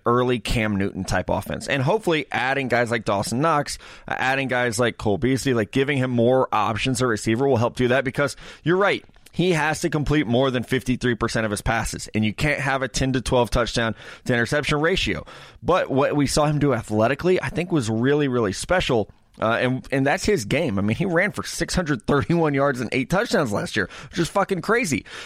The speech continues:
So let's see him be utilized, um, you know, more in some run pass option type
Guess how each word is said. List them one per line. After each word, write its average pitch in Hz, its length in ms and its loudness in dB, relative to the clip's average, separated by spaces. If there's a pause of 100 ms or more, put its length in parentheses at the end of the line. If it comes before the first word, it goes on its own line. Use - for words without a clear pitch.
(120)
So 175 380 2 (220)
let's 202 240 2
see 202 180 0
him 160 380 2 (260)
be 143 120 0
utilized, 143 560 2
um, 131 220 0
you 131 100 2
know, 123 60 2
more 131 260 4
in 131 60 0
some 113 220 -2
run 110 160 0
pass - 260 -4
option 143 440 0
type 135 320 -2